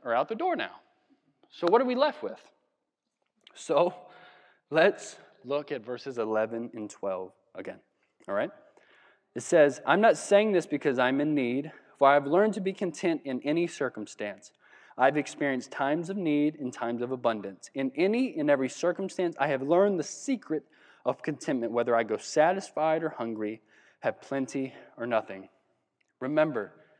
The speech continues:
this contentment is not an intellectual thing you can read from a book and find out,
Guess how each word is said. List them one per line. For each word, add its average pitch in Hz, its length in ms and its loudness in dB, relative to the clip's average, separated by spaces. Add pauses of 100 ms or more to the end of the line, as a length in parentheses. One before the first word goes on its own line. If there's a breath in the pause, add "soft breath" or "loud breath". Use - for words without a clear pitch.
(320 soft breath)
this 160 180 -4
contentment 190 580 -2
is 120 100 -8
not 120 200 -2
an 117 80 -4
intellectual 165 520 -2
thing 131 180 -6
you 113 100 -8
can 117 160 -8
read 123 160 -4
from 127 160 -4
a 131 40 -2
book 131 240 -2
and 107 80 -12
find 110 220 -6
out, 98 160 -6